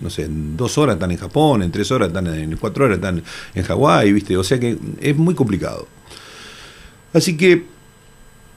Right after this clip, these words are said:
mm, la preocupación, esta, esta preocupación, que es una realidad, que ha llevado a que se hayan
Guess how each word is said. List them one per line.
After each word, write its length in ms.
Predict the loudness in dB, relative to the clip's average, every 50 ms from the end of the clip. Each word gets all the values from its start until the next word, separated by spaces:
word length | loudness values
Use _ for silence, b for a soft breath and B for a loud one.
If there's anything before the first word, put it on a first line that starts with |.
| -20 -20 -20 -20 -14 -4
mm, 600 | 2 4 6 6 8 6 6 6 6 4 4 4
la 180 | 4 4 6 6
preocupación, 1500 | 6 4 6 4 4 4 4 2 4 4 4 4 4 4 4 4 2 4 2 2 2 2 2 0 0 -2 -4 -6 -8 -10 -14 -20 -20 -20 -6 0
esta, 380 | 2 2 2 2 0 -2 -2 -2 0 2
esta 280 | 4 4 4 4 2 4
preocupación, 760 | 4 4 4 4 4 4 2 4 4 4 4 4 2 0 -4 -6 -4 2
que 80 | 4 4
es 80 | 6
una 180 | 6 6 6 6
realidad, 640 | 6 6 6 6 6 6 6 6 6 4 2 0 0
que 100 | 0 0
ha 40 |
llevado 400 | 2 2 2 4 4 4 4 4
a 40 | 2
que 80 | 0 -2
se 140 | 0 0 -2
hayan 400 | -2 -2 -2 -4 -4 -4 -6